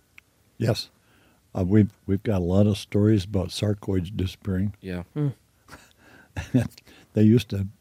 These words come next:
Speaker 1: cut 'em off and all kind of stuff.
Speaker 2: Mm-hmm.
Speaker 1: Now they just go away.
Speaker 2: Yeah.
Speaker 3: Yeah.
Speaker 1: Um, especially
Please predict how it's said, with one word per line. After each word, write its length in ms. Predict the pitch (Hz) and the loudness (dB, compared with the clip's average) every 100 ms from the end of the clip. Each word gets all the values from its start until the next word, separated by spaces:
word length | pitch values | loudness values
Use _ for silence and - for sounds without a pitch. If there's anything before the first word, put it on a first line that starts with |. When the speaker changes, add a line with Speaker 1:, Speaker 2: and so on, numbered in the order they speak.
| - | -4
Speaker 1:
cut 160 | 113 | -2
'em 80 | 104 101 | 2 2
off 220 | 101 101 | 2 0
and 80 | 95 | -2
all 160 | 98 101 | -2 -2
kind 220 | 107 98 | -4 -4
of 40 | |
stuff. 320 | - 101 101 | -2 0 0
Speaker 2:
Mm-hmm. 240 | 92 98 92 | -4 -12 -8
Speaker 1:
Now 260 | 104 107 | -4 -4
they 160 | 107 101 | 0 0
just 220 | 101 101 | 0 -4
go 120 | - 104 | -4 0
away. 460 | 104 107 143 110 - | 2 0 0 -4 -10
Speaker 2:
Yeah. 340 | - 92 90 117 - _ | -12 -8 -8 -10 -14 _
Speaker 3:
Yeah. 80 | 104 | -2
Speaker 1:
Um, 300 | 98 92 101 - _ - | 0 0 -2 -8 _ -6
especially 400 | 104 - 107 98 | -4 -2 -2 -2